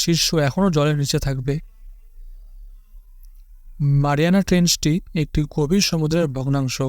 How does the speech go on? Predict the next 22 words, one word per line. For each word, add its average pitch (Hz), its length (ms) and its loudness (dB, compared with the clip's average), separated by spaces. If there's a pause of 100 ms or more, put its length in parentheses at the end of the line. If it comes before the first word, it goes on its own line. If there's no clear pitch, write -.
(800)
যা 156 100 2 (120)
দুটি 156 220 2 (120)
টেকটনিক 185 460 2
প্লেটের 160 380 0
সংঘর্ষের 147 580 0
ফলে 151 160 0 (100)
তৈরি 143 240 0
হয়েছে। 135 320 -4 (1900)
এই 185 160 6
ট্রেঞ্চের 170 440 2 (100)
ভেতরের 160 440 2 (180)
জল 147 200 2
অত্যন্ত 170 320 2 (200)
চাপ 135 200 -2 (280)
এবং 160 300 2 (600)
তাপমাত্রার 180 580 2 (120)
কারণে 147 340 2 (140)
অনেকটাই 175 360 2 (100)
অদ্ভুত 143 360 -2
এবং 190 100 6 (100)
রহস্যময়। 139 520 0 (920)
এখানে 185 240 2